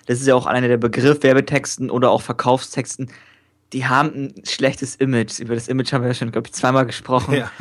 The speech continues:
Speaker 2: genau.
Speaker 1: Und auch das Thema Verkaufstexten hat ein schlechtes Image.
Speaker 2: Ja.
Speaker 1: Und viele kommen halt auch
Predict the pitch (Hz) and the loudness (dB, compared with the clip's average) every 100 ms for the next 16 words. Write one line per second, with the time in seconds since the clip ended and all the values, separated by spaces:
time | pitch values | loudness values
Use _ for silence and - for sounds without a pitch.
0 | 117 101 95 90 127 - 135 139 - _ | -12 -12 -16 -6 -2 0 0 0 -4 _
1 | 143 135 131 120 143 143 - 139 - 131 | -2 -2 -2 2 2 2 0 -6 -6 -4
2 | 135 139 _ 135 135 131 120 - 143 139 | -4 -4 _ -10 -8 -6 -6 -4 -2 -2
3 | 139 98 87 90 _ _ 120 123 123 - | -4 -12 -12 -14 _ _ -2 0 -2 -6
4 | - - 156 165 165 151 - 156 180 151 | -20 -6 -2 2 2 0 0 0 2 -4
5 | - 127 | -2 -4